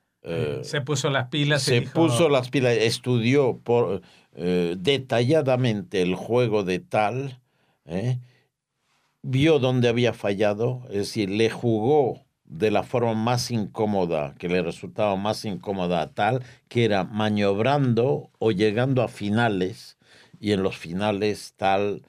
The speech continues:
Speaker 2: nunca llegaba al final de la partida,
Speaker 1: Claro.
Speaker 2: ¿eh? En el medio juego ya, o, o al salir de la apertura, liquidaba
Speaker 1: Ya había disparado todos los,
Speaker 2: ah,
Speaker 1: todos los
Speaker 2: liquidaba
Speaker 1: cañones.
Speaker 2: a sus adversarios ya. Entonces, ahí,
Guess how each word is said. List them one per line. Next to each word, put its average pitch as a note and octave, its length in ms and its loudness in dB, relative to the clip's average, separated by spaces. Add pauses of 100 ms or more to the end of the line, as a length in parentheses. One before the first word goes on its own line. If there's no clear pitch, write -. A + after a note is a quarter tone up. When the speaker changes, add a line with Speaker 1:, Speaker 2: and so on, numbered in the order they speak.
(100)
Speaker 2:
nunca B2+ 300 0
llegaba G#2 380 2
al F2+ 200 2
final G2 400 -2
de E2+ 80 0
la D#2 140 0
partida, A#2+ 580 -2
Speaker 1:
Claro. - 160 0
Speaker 2:
¿eh? F2+ 60 -4 (220)
En F2+ 120 -6
el F#2+ 100 0
medio A#2 360 2
juego A#2 360 2
ya, A#2+ 320 4
o, F2 440 2
o D#2 40 0
al F#2 220 2
salir A#2 380 0
de A#2+ 120 2
la A2+ 100 4
apertura, A#2 520 0
liquidaba G#2+ 640 0
Speaker 1:
Ya C3+ 100 4
había C#3+ 220 0
disparado C#3 460 -2
todos C#3 180 -2
los, B2+ 140 0
Speaker 2:
ah, B2+ 540 0
Speaker 1:
todos B2 120 2
los - 20 2
Speaker 2:
liquidaba C3 640 4
Speaker 1:
cañones. A#2 180 2
Speaker 2:
a - 20 -10
sus A#2 260 -2
adversarios F#2 800 0
ya. D#2+ 180 -4
Entonces, D3 640 0 (320)
ahí, C#3+ 440 2